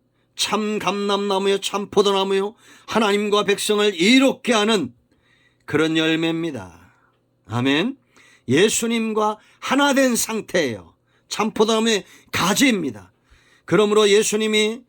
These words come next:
예수님과 더불어 같은 논에, 같은 농부의 소유로 있다면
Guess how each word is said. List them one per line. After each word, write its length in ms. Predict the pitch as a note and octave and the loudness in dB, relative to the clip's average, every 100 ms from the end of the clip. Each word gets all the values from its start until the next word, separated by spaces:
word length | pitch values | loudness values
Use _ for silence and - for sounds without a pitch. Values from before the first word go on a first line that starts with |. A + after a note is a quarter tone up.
| _ - | _ 0
예수님과 460 | G3 A3 A3 G#3+ | 2 2 0 0
더불어 360 | G3+ G3+ A3 G#3+ | 0 0 -2 -2
같은 580 | - F#3 - G3+ G#3+ G#3 | -8 -8 -2 0 2 0
논에, 300 | A3 G#3+ A3 - - | 2 0 -2 -12 -4
같은 480 | A3 - G#3 G#3+ | -4 0 2 2
농부의 600 | G#3 G#3+ G#3+ G#3 G#3+ A#3 - - | 4 2 2 4 4 2 -6 -8
소유로 460 | - C#4+ A#3+ G#3+ G3 | -2 2 4 4 4
있다면 720 | F#3+ G3+ G3 E3+ A#2+ F#2+ | 2 2 2 2 0 -8